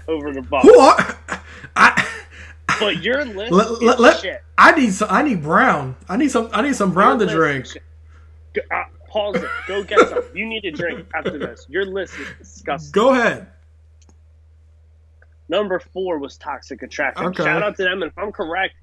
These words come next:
Speaker 1: I could be wrong. I could be wrong. I don't know N X T very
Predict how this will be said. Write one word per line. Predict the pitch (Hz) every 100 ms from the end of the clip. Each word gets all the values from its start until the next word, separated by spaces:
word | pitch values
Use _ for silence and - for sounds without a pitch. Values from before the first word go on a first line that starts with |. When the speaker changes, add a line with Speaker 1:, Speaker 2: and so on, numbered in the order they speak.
| _ _ _ _
Speaker 1:
I | -
could | -
be | 214
wrong. | 254 220 185 - -
I | -
could | 175
be | 196
wrong. | 180 160 - _ _ _ _ - _
I | 147
don't | 139 165 185
know |
N | 185 185
X | 170
T | 190
very | 151 147 143